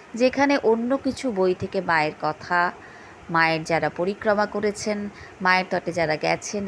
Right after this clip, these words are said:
এমন কিছু মায়ের সন্তানদের, মায়ের ভক্তদের, আহ,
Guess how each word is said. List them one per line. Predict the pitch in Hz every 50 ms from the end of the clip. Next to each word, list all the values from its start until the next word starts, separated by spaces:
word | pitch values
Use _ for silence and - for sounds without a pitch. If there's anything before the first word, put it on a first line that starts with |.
| - -
এমন | - 165 165 170 175 170 170 -
কিছু | 165 - - - 208 220
মায়ের | 214 190 156 147 143 147 151 156 - - - -
সন্তানদের, | - - - 160 156 156 - 165 156 160 165 165 180 185 180
মায়ের | 151 147 139 143 147 - -
ভক্তদের, | 151 156 - - 175 170 185 214 269 269 - - - - - - - - - - - -
আহ, | - - 147